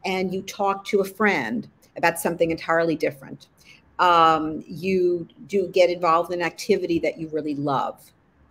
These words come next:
Uh, maybe you get in, you do a, you do a sport that, you know, maybe you're running and you can't think you're running 'cause you're running so fast and you're just focusing on keeping going. And you, you notice that what then will happen is that your nervous system,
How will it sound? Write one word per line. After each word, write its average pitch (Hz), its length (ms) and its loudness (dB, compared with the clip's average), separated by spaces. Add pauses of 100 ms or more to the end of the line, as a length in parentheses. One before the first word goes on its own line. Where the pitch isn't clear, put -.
(420)
Uh, 165 120 2
maybe 165 300 -2
you 175 120 -6
get 170 260 2
in, 165 180 -6
you 160 180 -8
do 156 260 -2
a, 147 200 0
you 170 100 -8
do 165 120 -2
a 170 40 -4
sport - 500 4
that, 147 220 -2
you 165 80 -2
know, 151 40 -2
maybe 170 180 0
you're 180 140 0
running 175 380 2
and 151 100 -2
you 156 60 -8
can't 170 280 -6
think 180 380 0
you're 160 160 -2
running 151 180 0
'cause - 140 -12
you're 165 80 0
running 185 260 2
so 165 180 2
fast 170 560 6
and 170 80 -4
you're 160 80 -2
just - 220 -4
focusing 180 460 4
on 156 100 -4
keeping 165 320 -6
going. 156 380 2 (560)
And 247 80 4
you, 247 240 2
you 247 80 4
notice 285 380 4
that 202 140 -4
what - 280 -4
then 190 160 0
will 185 80 -4
happen 226 420 0
is 180 140 -4
that 175 100 -2
your 165 140 -8
nervous 180 420 0
system, 165 460 -6